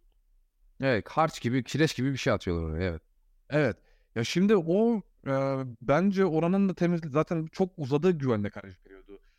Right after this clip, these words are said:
Speaker 2: Senin de, sen de bahset, aşağı yukarı, e, yedi, sekiz tur sürdü. Ve bu süreçte oranın bence temizlenmesi gerekirdi, gere-, gerekirdi ki daha sonra Hamilton Norris mücadelesini de gördük.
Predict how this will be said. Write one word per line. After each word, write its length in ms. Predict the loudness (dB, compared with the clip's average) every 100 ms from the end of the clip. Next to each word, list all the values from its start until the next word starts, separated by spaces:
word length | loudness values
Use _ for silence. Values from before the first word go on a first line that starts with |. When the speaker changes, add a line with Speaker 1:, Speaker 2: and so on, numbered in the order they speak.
| _ -4
Speaker 2:
Senin 160 | 2
de, 100 | 2
sen 160 | 2 0
de 100 | 0
bahset, 200 | 0 0
aşağı 200 | -2 -2
yukarı, 300 | 0 0 0 _ -20 -8
e, 80 | -2
yedi, 460 | 0 0 0 -2 -2
sekiz 360 | -6 -4 -4
tur 180 | 0 -2
sürdü. 420 | -2 -4 0 0 -2 _ _ _ _ _ _ _ _ _ _ _ -4
Ve 200 | -4 0
bu 220 | 2 2
süreçte 440 | 0 -2 -2 0 -2
oranın 440 | 2 2 2 2
bence 140 | 2
temizlenmesi 540 | 0 -2 0 0 0 0
gerekirdi, 480 | -2 0 -2 -2 -4
gere-, 260 | -2 -2
gerekirdi 540 | 0 0 0 -2 -4 0
ki 180 | 0
daha 180 | 2 0
sonra 640 | -2 -2 0 2 2 0 -2
Hamilton 440 | -4 -4 -2 0
Norris 260 | 0 -2 -2
mücadelesini 520 | 0 0 -2 -6 -4
de 60 |
gördük. 340 | 0 0 0